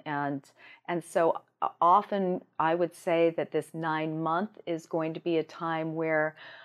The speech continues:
uh, it can be, something can fall away, or what I prefer to even think about it more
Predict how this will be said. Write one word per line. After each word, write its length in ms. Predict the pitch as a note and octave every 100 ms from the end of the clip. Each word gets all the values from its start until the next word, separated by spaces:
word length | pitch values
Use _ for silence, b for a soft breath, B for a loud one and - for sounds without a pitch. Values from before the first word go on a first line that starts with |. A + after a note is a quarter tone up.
| B -
uh, 180 | E3+ D#3+ -
it 160 | F3
can 140 | - F3
be, 120 | -
something 380 | - F3+ F3+ F3
can 220 | E3+ E3+
fall 320 | D#3+ E3+ D#3+
away, 480 | D#3+ D#3 E3 F3 G3 -
or 100 | G#3
what 160 | G3 -
I 160 | B3 F#4
prefer 420 | C#4 - B3 C4+
to 80 | D#4
even 460 | - G3+ G3 F3+
think 280 | - - C4+
about 280 | B3 G3+ F3
it 100 | -
more 500 | F3+ F#3+ G#3+ C4